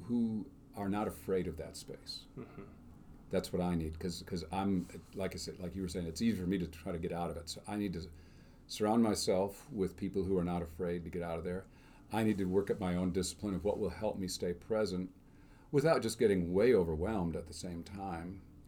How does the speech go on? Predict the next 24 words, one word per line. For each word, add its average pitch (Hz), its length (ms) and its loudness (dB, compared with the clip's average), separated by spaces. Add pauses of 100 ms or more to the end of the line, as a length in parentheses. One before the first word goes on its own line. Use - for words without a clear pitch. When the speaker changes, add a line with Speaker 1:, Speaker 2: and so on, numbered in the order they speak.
Speaker 1:
Um, 87 480 -4 (920)
I, - 40 -10
you - 160 -6
know, 87 280 -6
I, 92 140 -4 (120)
I 92 40 -4
know, 90 560 0
and, 95 160 -8
and 98 120 -8
in 92 140 -2
my 87 120 -6 (280)
former 107 240 0
church, 87 420 -4
when 90 200 0
there 87 120 0
would 85 100 -2
be 82 80 -4
s-, - 160 -8
like, 92 220 -6
uh, - 120 -14 (300)
some - 280 0
months 92 300 0
of 80 100 -4
just 80 240 -4